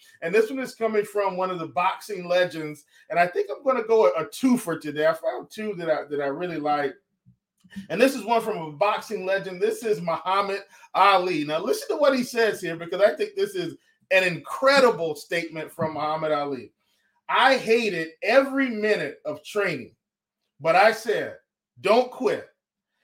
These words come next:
suffer now, and live the rest of your life as a champion.'" And so for those of you that are in the sports, uh, have played sports all across this great country, one of the things you know, man, is if you're gonna be great,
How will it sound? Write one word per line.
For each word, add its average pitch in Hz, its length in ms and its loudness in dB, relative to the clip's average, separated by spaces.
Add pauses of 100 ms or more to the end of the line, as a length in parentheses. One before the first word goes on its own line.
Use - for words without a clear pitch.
(180)
suffer 240 560 0
now, 170 540 -6 (480)
and 156 260 -2
live 202 480 4
the 156 140 -6
rest 196 520 4
of 147 160 -10
your 156 200 -6
life 175 420 2 (420)
as 156 200 -2
a 160 80 -8
champion.'" 156 560 -6 (160)
And 147 100 -8
so 170 140 -8
for 156 140 -10
those 220 280 4
of 202 100 -8
you 214 140 -4
that 196 140 2
are 175 80 2
in 214 160 0
the 190 80 -4
sports, 202 640 0 (260)
uh, 156 160 2
have 147 220 -2
played 214 360 4
sports 190 460 -4
all 180 220 4
across 180 320 -2
this 175 160 -10
great 175 280 -6
country, 175 520 -6 (180)
one 190 240 0
of 190 60 -2
the 185 120 -4
things 175 220 -6
you 175 100 -10
know, 175 220 0
man, 156 320 -4
is 139 200 -6 (280)
if 160 220 -8
you're 160 140 -6
gonna 214 340 0
be 220 180 -6
great, 180 540 -2